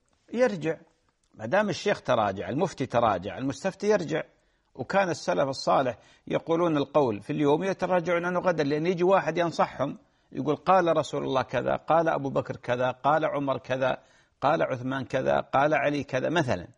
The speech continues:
فيتراجع، ما في شيء. أما أنه والله الآن عنده مسألتين مثل ما ذكرت، هذا الشيخ يقول مثلًا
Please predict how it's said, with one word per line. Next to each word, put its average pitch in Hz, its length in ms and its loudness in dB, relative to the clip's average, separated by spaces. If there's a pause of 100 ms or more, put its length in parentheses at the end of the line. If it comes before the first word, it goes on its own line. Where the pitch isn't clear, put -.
(480)
فيتراجع، 180 640 0
ما 190 160 -6
في 165 120 -6
شيء. - 200 -8 (580)
أما 202 240 0
أنه 196 140 0
والله 196 260 6
الآن 196 300 2
عنده 180 360 0
مسألتين 135 540 0
مثل 127 180 0
ما 135 140 4
ذكرت، 101 360 -2 (500)
هذا 185 240 2
الشيخ 180 300 0
يقول 180 260 -2
مثلًا 160 360 0